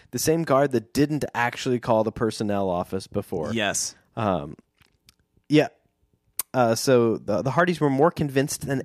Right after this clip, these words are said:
Speaker 1: ever that their unknown enemy must somehow be linked with the Elkton Company. And I wrote, "Low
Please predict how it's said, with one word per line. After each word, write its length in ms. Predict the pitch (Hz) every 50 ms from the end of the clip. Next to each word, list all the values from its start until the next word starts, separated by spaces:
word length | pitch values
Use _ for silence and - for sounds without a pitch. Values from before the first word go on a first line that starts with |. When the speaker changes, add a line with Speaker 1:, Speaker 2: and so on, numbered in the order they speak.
| - -
Speaker 1:
ever 440 | - 165 196 185 - 101 87 80 - _ - - - - - - -
that 200 | 120 123 - -
their 160 | 127 120 - _
unknown 600 | - 123 135 147 156 151 143 135 131 135 135 127 - -
enemy 400 | - 123 120 113 110 107 107 107 101
must 440 | 92 107 117 143 - - - - -
somehow 840 | - - - - - - 151 196 233 190 131 98 92 87 82 101 123 - _ _ _ _ _ _ _ _ _ _ -
be 160 | 123 131 127
linked 420 | 113 104 107 113 123 - - - _ _ _
with 160 | - 113 -
the 140 | - - -
Elkton 400 | - 202 254 - - 110 90 82
Company. 520 | - - - - - - - - - - _ _ _ _ - - - _ _ _ _ _ _ _ _ -
And 320 | 147 147 151 147 151 147 - _ _ -
I 160 | 143 180 240
wrote, 320 | 269 - 143 139 151 143 _ _ _ -
"Low 680 | 123 127 143 151 170 190 196 208 220 233 254 262